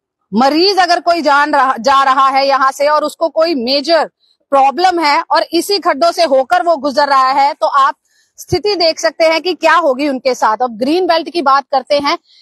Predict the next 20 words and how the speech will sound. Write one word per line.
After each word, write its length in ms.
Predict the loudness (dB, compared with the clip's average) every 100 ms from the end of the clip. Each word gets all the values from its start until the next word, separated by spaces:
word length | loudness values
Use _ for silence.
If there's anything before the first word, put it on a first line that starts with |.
| _ -6
ये 240 | 0 2 2
है 320 | 2 2 2
गुरुग्राम 760 | 0 2 2 2 2 2 0
का 200 | 0 0
पॉश 400 | 0 0 0 0
इलाका, 440 | 0 0 0 0 0
जो 140 | 0
अभी 240 | 0 0 0
हमारे 300 | 0 0 0
साथ 160 | -4
जुड़े 260 | -2 0 0
हैं, 220 | 2 0
एक 140 | 0
बार 140 | 0 0
फिर 140 | -2
से 160 | -2 0
उनको 220 | 0 0
बता 280 | 0 0 0
दूं 140 | 0
मैं, 180 | 0